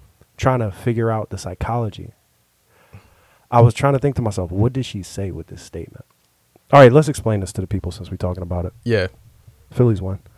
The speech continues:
Speaker 1: Uh,
Speaker 2: Nice.
Speaker 1: so
Speaker 2: Did the Fly-, well,
Speaker 1: Flyers
Speaker 2: you
Speaker 1: play
Speaker 2: saying?
Speaker 1: at eight.
Speaker 2: All right.
Speaker 1: Uh, we won last n-, uh, th-,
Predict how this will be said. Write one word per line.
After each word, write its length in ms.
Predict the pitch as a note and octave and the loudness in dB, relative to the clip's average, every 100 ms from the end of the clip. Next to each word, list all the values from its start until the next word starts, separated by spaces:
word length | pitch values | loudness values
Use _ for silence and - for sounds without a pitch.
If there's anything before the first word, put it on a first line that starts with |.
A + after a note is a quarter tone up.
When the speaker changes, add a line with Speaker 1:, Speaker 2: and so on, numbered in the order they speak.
| - - - - | -20 -20 -4 6
Speaker 1:
Uh, 420 | C#3+ C#3 C3+ B2 - - - | 10 10 8 4 -4 -20 -16
Speaker 2:
Nice. 400 | - - - - _ _ _ _ - - | -16 -16 -20 -20 _ _ _ _ -20 -18
Speaker 1:
so 540 | - - C3 B2 A#2 A#2+ | 0 10 12 12 8 2
Speaker 2:
Did 80 | - | -6
the 100 | A#2 | -6
Fly-, 240 | B2+ C3 - | -2 -2 -2
well, 200 | G2 F#2 _ _ - - - - | -8 -8 _ _ -20 -20 -16 -6
Speaker 1:
Flyers 360 | A2 C#3 C3 - | 4 6 6 4
Speaker 2:
you 60 | |
Speaker 1:
play 100 | B2+ | 4
Speaker 2:
saying? 60 | B2 | 4
Speaker 1:
at 60 | |
eight. 180 | A#2+ A2 _ - | 2 0 _ -6
Speaker 2:
All 80 | G#2+ | -4
right. 120 | - - _ _ _ _ - - | -4 -10 _ _ _ _ -12 0
Speaker 1:
Uh, 260 | A#2 A2+ | 2 4
we 140 | A2+ A#2 | 4 4
won 240 | A#2+ A2+ | 2 0
last 260 | G#2+ G#2+ G2 | -2 -6 -10
n-, 100 | F2+ G2+ | -14 -8
uh, 260 | F#2+ F#2 F#2+ G#2 _ | -6 -8 -10 -18 _
th-, 120 | - | -20